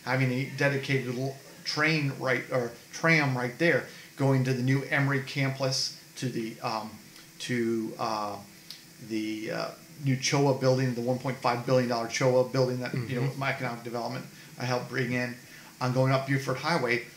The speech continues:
Speaker 1: which, by the way, is the number one bus line of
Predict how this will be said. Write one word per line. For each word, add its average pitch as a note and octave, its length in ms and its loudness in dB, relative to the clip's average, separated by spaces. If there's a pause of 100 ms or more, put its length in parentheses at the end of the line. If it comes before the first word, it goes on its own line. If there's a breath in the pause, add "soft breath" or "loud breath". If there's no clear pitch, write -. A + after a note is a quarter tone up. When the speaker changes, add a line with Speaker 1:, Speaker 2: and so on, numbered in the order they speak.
(140)
Speaker 1:
which, C3 200 -2
by C#3 160 6
the B2+ 80 6
way, D#3 340 4
is - 180 -2
the C3+ 100 -4
number D3 320 2
one C3 360 2 (120)
bus E3+ 280 4
line A#2+ 360 0
of G#2+ 80 -8